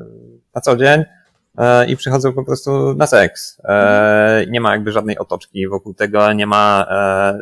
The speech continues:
Speaker 1: żadnych, e, artystycznych, e, wydarzeń tam. E,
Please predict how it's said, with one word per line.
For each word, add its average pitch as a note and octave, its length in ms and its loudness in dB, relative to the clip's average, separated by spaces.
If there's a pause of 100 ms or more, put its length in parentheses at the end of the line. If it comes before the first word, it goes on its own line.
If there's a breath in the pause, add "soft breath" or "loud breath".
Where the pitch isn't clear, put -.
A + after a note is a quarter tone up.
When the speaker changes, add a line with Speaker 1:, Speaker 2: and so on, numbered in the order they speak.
Speaker 1:
żadnych, G2+ 720 -8 (420)
e, G2 200 -12 (240)
artystycznych, - 1300 -8
e, G2 300 -14
wydarzeń G2 580 -2
tam. G2+ 360 0 (600)
E, G2 840 0